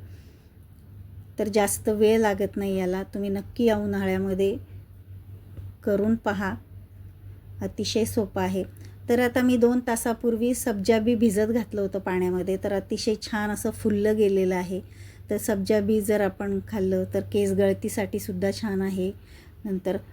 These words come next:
पचनसुद्धा छान होतं, भूकसुद्धा लागते याने भरपूर प्रमाणात, कारण उन्हाळ्यामध्ये आपल्याला जेवण जात नाही. आपण हे जर सब्जा बी जर आपण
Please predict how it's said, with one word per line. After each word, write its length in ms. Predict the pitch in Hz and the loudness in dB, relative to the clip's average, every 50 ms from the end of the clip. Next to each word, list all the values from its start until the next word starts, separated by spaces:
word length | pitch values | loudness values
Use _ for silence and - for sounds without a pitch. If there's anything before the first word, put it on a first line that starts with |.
| - - - | -20 -6 -4
पचनसुद्धा 640 | 214 202 - - 220 220 226 226 - 233 196 214 214 208 | -4 -2 0 0 2 2 2 0 0 0 2 2 2 2
छान 240 | - - 233 202 202 | 0 -2 -4 -2 -2
होतं, 400 | 208 202 - - 196 202 202 196 | -2 -4 -2 0 0 0 0 0
भूकसुद्धा 800 | 196 226 220 196 - - - - - - 233 196 180 190 214 226 | 0 0 0 -2 -6 -12 -20 -18 -10 -6 -6 -2 0 0 2 4
लागते 480 | 220 208 202 196 - - - 208 196 196 | 4 2 2 0 -4 -4 0 2 2 4
याने 280 | 190 190 190 190 196 226 - - - - - - - - - - - - | 4 2 2 0 0 -2 -6 -12 -18 -20 -20 -20 -20 -20 -20 -16 -10 -4
भरपूर 420 | 214 220 220 196 - - 202 190 | -2 -2 -2 -2 -2 -2 -2 -2
प्रमाणात, 460 | 190 - 196 185 185 190 185 180 180 185 - | -2 -2 0 0 2 2 2 2 0 0 -2
कारण 200 | 196 190 202 202 | -2 -2 0 0
उन्हाळ्यामध्ये 600 | 202 202 202 196 196 196 196 196 196 190 196 202 | 0 0 0 2 2 2 2 2 2 2 2 2
आपल्याला 340 | 196 - - 196 196 196 | 2 0 0 0 2 2
जेवण 400 | 196 190 202 196 196 202 208 214 | 2 4 4 4 4 2 0 0
जात 280 | 202 208 190 180 - - | 0 0 0 -2 -2 -2
नाही. 180 | 190 185 185 190 - - - - - - - - | -2 -2 -2 -4 -6 -12 -20 -20 -20 -18 -12 -10
आपण 220 | 185 - 208 196 | -6 -4 -2 -2
हे 220 | 196 202 185 190 | 0 2 2 2
जर 160 | 190 196 196 185 | 4 2 2 2
सब्जा 400 | 190 - 202 196 180 - 202 196 | 2 0 -2 0 0 2 2 2
बी 180 | 196 202 202 | 4 2 2
जर 180 | 196 196 196 196 | 2 2 2 2
आपण 320 | 190 190 - 202 202 208 | 0 -2 -2 -4 -6 -6